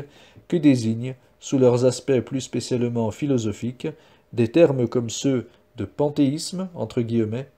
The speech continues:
d'immanentisme, entre guillemets, et de naturalisme, entre guillemets, toutes choses d'ailleurs étroitement connexes, conséquence devant laquelle certains reculeraient assurément s'ils pouvaient savoir vraiment de quoi ils parlent.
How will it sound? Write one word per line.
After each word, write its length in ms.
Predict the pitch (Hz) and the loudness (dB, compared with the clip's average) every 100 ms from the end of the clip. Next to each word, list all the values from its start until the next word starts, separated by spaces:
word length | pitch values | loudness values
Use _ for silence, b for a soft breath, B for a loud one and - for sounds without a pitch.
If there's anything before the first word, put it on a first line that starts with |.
| _ | _
d'immanentisme, 1200 | 104 95 160 156 147 143 120 - 117 - 139 143 | -14 -10 -6 -4 -2 -4 -6 -8 -10 -10 -12 -12
entre 280 | 185 117 - | -10 -8 -6
guillemets, 480 | 113 110 107 104 139 _ _ _ | -4 -2 -2 -4 -8 _ _ _
et 100 | 123 | -6
de 140 | 110 110 | -4 -4
naturalisme, 920 | 110 131 - 127 113 113 110 - 95 92 | -2 -2 0 2 2 0 -6 -12 -14 -10
entre 260 | 104 - | -10 -8
guillemets, 420 | 101 104 98 95 90 b b b _ | -6 -4 -4 -6 -12 b b b _
toutes 200 | 185 175 | -12 -10
choses 280 | - 160 139 | -2 0 2
d'ailleurs 380 | 135 127 139 127 | 2 4 4 2
étroitement 500 | 117 131 127 123 107 | 0 -2 -2 -2 -2
connexes, 560 | 135 120 104 - - 139 - _ _ _ | -2 -2 -4 -8 -12 -12 -14 _ _ _
conséquence 580 | - 160 160 151 160 131 | -8 -4 -2 0 0 0
devant 220 | 123 113 | 0 2
laquelle 400 | 110 107 120 139 | 4 2 0 -4
certains 440 | 139 127 - 123 110 | -2 -6 -4 -4 -2
reculeraient 640 | 117 131 147 131 110 101 - | -2 -2 0 2 2 0 -2
assurément 680 | 147 - 175 127 101 101 117 b b b | -2 0 2 4 4 0 -8 b b b
s'ils 240 | - 127 110 | -10 -8 -4
pouvaient 260 | 135 139 | -2 -2
savoir 400 | 156 143 135 131 | 0 2 4 4
vraiment 440 | 107 104 147 135 139 | 4 2 2 2 -2
de 100 | 113 | -2
quoi 220 | - 127 | 0 0
ils 160 | 113 98 | 0 -2
parlent. 360 | 104 92 87 | -4 -4 -8